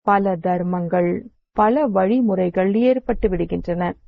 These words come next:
இந்த ஒரே தர்மம் ஒரே ஸ்ரீமத் மூலம் ஸ்தாபனை ஆகின்றது.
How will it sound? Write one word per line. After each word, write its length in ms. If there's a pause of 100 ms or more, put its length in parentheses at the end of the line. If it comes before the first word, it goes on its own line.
(800)
இந்த 320
ஒரே 480
தர்மம் 580 (500)
ஒரே 380
ஸ்ரீமத் 680
மூலம் 460 (580)
ஸ்தாபனை 720
ஆகின்றது. 680